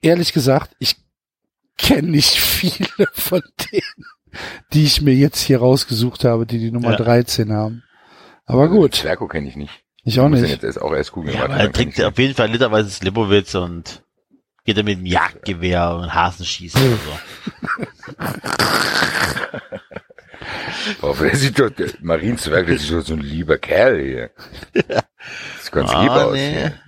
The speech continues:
Speaker 2: Ja, ja. Aber lass den mal trinken, ne?
Speaker 3: Ja, das kann auch sein, ja. Ja, und dann geht er das Gewehr von seinem Vater und dann baut er irgendeinen Scheiß.
Speaker 2: <laughs> Kein Hase,
Speaker 3: Kein
Speaker 2: sondern ein
Speaker 3: Scheiß.
Speaker 2: Hirsch oder so.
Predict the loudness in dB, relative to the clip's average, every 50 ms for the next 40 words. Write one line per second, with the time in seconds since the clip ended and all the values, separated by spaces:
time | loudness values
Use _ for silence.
0 | -12 -12 -12 -14 _ _ _ _ -8 -6 -4 -4 0 0 2 2 2 2 0 -2
1 | -4 -14 -12 -4 0 2 4 4 4 2 0 -2 0 0 0 -2 -2 -8 -12 -10
2 | -6 -4 -6 -4 -4 -8 -10 -10 -14 _ _ _ _ _ _ _ _ _ _ -6
3 | -4 -4 -4 -8 -6 -6 -4 -4 -4 -6 -8 -10 -10 -8 -8 -8 -8 -8 -10 -12
4 | _ _ _ _ _ _ _ _ _ _ _ _ _ _ _ _ 2 2 2 4
5 | 2 2 2 4 2 2 2 2 -2 0 2 2 2 2 2 2 2 4 2 2
6 | 2 0 0 2 2 0 0 -2 -4 -2 -2 -2 -2 0 -2 -4 -4 -6 -8 -10
7 | -8 -6 -6 -8 -8 -10 -16 _ _ _ _ _ _ _ _ _ _ _ _ _
8 | -2 -2 0 2 -2 0 0 -2 -2 -2 -4 -4 -4 -6 -8 -8 -6 -4 -4 -4
9 | -4 _ _ _ _ _ _ _ -6 -4 -2 0 2 2 2 2 2 0 0 2
10 | 0 0 -2 0 2 2 2 2 0 -2 -4 -6 -6 -6 -8